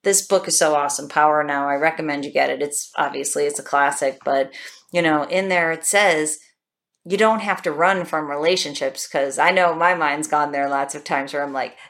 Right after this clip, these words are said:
"Dang, this is hard. I'm out. I can just do this by myself. I can do life by myself. I totally got this. Take care of everything anyways." But the book says you don't have to do that. You can see your relationship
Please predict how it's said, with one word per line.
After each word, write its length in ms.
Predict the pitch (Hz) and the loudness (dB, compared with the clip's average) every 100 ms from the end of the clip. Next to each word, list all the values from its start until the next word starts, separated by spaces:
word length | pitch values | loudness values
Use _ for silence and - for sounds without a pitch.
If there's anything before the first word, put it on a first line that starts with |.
| _ | _
"Dang, 400 | 185 202 165 143 | 2 4 2 -2
this 120 | 214 | -2
is 140 | 220 - | 0 0
hard. 280 | 160 120 - - | 0 -2 -6 0
I'm 140 | 190 | 0
out. 140 | 147 - - | 0 -6 -6
I 80 | - | -2
can 100 | 302 | -2
just 140 | 180 - | -4 0
do 140 | 196 | 0
this 100 | 220 | 4
by 140 | 262 | 4
myself. 440 | 269 277 330 240 - _ _ | 4 4 2 0 -4 _ _
I 80 | 202 | -2
can 100 | 247 | -2
do 80 | 151 | -2
life 280 | 151 147 | -2 -2
by 100 | 160 | -2
myself. 500 | 160 156 170 175 220 - | -4 -4 -4 -4 -4 -12
I 40 | |
totally 340 | - 302 247 170 | -6 0 2 2
got 220 | 143 139 | 0 -2
this. 280 | - - - - _ | -8 -10 -16 -20 _
Take 200 | - 170 | -6 -2
care 160 | 202 214 | 2 2
of 60 | 202 | 2
everything 320 | 220 233 247 | 2 2 2
anyways." 580 | 254 196 156 147 147 - - - - _ | 2 2 0 -2 -4 -10 -16 -18 -20 _
But 420 | 247 247 185 - _ | 4 4 2 -4 _
the 80 | 175 | -4
book 240 | 160 196 | 0 -2
says 340 | - - 208 156 | -2 -2 -2 0
you 60 | |
don't 200 | 170 196 | 2 2
have 380 | - - 208 220 | 0 -2 -2 0
to 80 | 180 | -2
do 220 | 160 208 | 0 0
that. 320 | 151 135 - - - - - | -2 -4 -6 -12 -20 -16 -4
You 160 | 196 | -4
can 200 | 196 202 | -2 -2
see 520 | 180 - - 190 196 | 0 0 0 -2 0
your 100 | 214 | 2
relationship 880 | 226 240 175 147 - 170 185 185 | 2 4 2 0 -4 -2 -2 -2